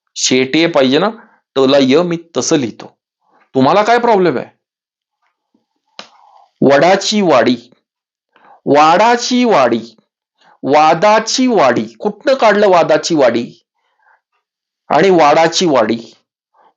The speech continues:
वारजे, वराजे, वराजे. अरे, काय चाललंय काय तुमचं? वराजे. विश्रांतवाडी, विश्रांतवाडी, स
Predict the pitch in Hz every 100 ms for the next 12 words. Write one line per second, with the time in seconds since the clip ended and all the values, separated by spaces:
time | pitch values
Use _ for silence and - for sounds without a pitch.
0 | - 143 160 165 156 185 202 - - _
1 | _ - 143 190 226 220 190 - - _
2 | _ _ _ - 143 160 202 240 214 143
3 | - _ _ _ _ _ _ _ _ -
4 | 170 226 - 202 226 190 143 175 240 240
5 | 208 170 - - - _ _ - 143 175
6 | 190 185 180 - _ _ _ _ _ _
7 | _ _ _ _ _ - 135 - 208 247
8 | 254 247 190 127 120 113 _ _ _ _
9 | _ _ _ - 175 190 - 208 220 226
10 | 220 214 147 120 117 117 -